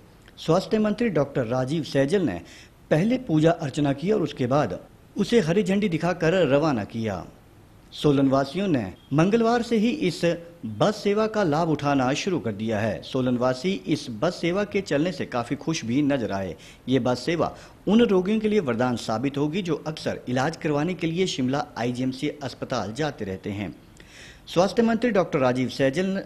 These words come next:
और भाजपा नेता राजेश कश्यप ने बताया कि सोलन वासियों की पिछले काफ़ी वर्षों से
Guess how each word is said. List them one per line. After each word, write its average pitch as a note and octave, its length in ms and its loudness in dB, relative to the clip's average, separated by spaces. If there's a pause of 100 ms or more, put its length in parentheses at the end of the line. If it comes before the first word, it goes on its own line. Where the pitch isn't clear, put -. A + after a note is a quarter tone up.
(100)
और G2+ 280 0
भाजपा C#3+ 400 0
नेता F#3+ 280 -2
राजेश B2 420 -2
कश्यप - 280 -4
ने B2 100 0
बताया A#2+ 400 0
कि G#2 220 -4 (360)
सोलन G#3 360 2
वासियों F#3+ 400 2
की G#3+ 160 -4
पिछले D3 340 -4
काफ़ी C3 320 0
वर्षों B2+ 340 -4
से F2+ 220 -6